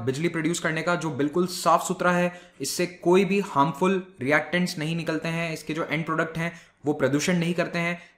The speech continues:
सस्ती बिजली बनेगी और इतनी बिजली बनेगी कि आने वाले लाखों सालों के लिए हमको कोई प्रॉब्लम नहीं आएगी। हाइपोथेटिकली टू थाउजेंड ट्वेंटी फ़ाइव टारगेट ईयर है इस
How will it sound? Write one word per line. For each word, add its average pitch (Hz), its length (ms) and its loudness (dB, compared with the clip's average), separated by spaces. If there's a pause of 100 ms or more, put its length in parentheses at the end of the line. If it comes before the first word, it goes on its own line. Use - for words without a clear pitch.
सस्ती 190 380 2
बिजली 185 260 4
बनेगी 175 360 2
और 175 140 2
इतनी 190 260 0
बिजली 170 240 -2
बनेगी 170 320 -2
कि 180 100 -2
आने 156 220 4
वाले 170 280 2
लाखों 151 380 4
सालों 165 300 2
के 165 100 -2
लिए 170 200 0
हमको 151 340 -4
कोई 156 180 -2
प्रॉब्लम 139 340 -2 (320)
नहीं 127 200 0
आएगी। 98 300 -6 (140)
हाइपोथेटिकली 104 680 -4 (320)
टू 180 100 2
थाउजेंड 180 340 4
ट्वेंटी 170 220 0
फ़ाइव 185 220 2 (120)
टारगेट 165 340 6
ईयर 170 160 2
है 175 340 -2
इस 139 160 -4